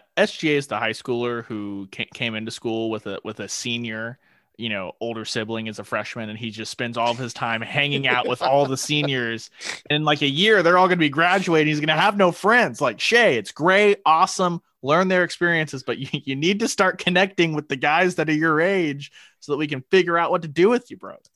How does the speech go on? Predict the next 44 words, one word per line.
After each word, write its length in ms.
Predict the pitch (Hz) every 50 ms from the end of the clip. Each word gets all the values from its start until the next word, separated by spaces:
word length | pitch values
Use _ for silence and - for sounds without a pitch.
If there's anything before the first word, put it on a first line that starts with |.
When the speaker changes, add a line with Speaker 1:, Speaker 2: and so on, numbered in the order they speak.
| _ _ _
Speaker 2:
Was, 260 | 139 139 139 127 139
I 120 | 139 139
think 160 | 127 151 156 143
it 40 |
was 140 | 123 110 107
Nick 240 | 110 120 131 123 107
Gallo 320 | 117 107 110 113 107 101
that 100 | 98 104
kept 160 | 101 123 117 107
on 180 | 110 104 92
asking. 420 | 98 101 104 107 - - 104 87 90
Like, 180 | 98 104 104
he 100 | 113 110
asked 220 | 107 110 107 - -
Horford 440 | 123 117 110 104 - 113 110 107
and 80 | 98 104
he 60 | 104
asked 220 | 104 104 104 - -
the 60 | -
coach, 400 | - 117 110 107 107 107 - -
and 120 | 101 107 104
he's 140 | 107 104
just 140 | 98 101 98
like, 160 | 113 110 - - - - - - _
"Hey, 160 | - 107 117 131
you 80 | 147 143
know, 120 | 123 110
the, 320 | 104 110 107 104 104 -
it 60 | 120 110
seems 240 | - 180 202 185
like 160 | 165 160 135 -
Shai 460 | - - - 151 151 151 156 151 131
and, 160 | 113 110 110
uh, 260 | 113 110 113 113 110 -
Al 180 | 101 127 135 127
Horford 300 | - 147 139 117 117 110
have 100 | 110 104
a 60 | 107
great 200 | 90 113 120 104
chemistry 380 | - - 120 123 113 - 117 107
already." 320 | 98 107 123 139 117 98
And 80 | 95 101
it's 140 | 101 - 107
like 180 | 110 - -